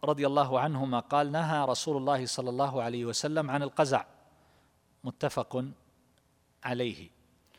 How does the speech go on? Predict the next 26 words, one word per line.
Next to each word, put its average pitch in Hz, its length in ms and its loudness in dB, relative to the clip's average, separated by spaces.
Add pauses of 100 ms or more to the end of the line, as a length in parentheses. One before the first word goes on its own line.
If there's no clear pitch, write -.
(280)
وعنه 165 420 4
قال: 156 500 2
"رأى 160 240 6
رسول 143 340 2
الله 139 280 4
صلى 131 240 -2
الله 135 320 4
عليه 131 220 2
وسلم 135 480 -2
صبياً 151 720 0 (480)
قد 135 220 -2
حلق 160 540 2
بعض 151 420 4
شعر 160 400 4
رأسه 139 560 4 (800)
وترك 196 540 4
بعضه، 123 600 2 (240)
فنهاهم 151 640 4
عن 131 140 0
ذلك 143 360 4
وقال: 127 400 2
'احلقوه 127 680 -2
كله 185 580 2 (100)
أو 131 120 4
اتركوه 131 560 -2 (400)
كله.'" 110 460 0